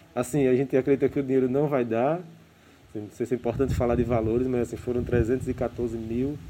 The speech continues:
reais, né? E pra restaurar esse espaço, um patrimônio público, né, um patrimônio social,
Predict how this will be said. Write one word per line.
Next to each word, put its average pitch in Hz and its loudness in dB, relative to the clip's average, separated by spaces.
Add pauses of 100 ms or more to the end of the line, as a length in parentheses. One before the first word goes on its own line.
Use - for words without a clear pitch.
(400)
reais, 107 -2
né? 131 -6 (600)
E 113 0 (640)
pra 156 2
restaurar 160 2
esse 139 0
espaço, 123 -2
um 127 -6
patrimônio 127 -2 (580)
público, 156 4 (580)
né, 113 -4
um 120 0
patrimônio 135 2
social, 120 2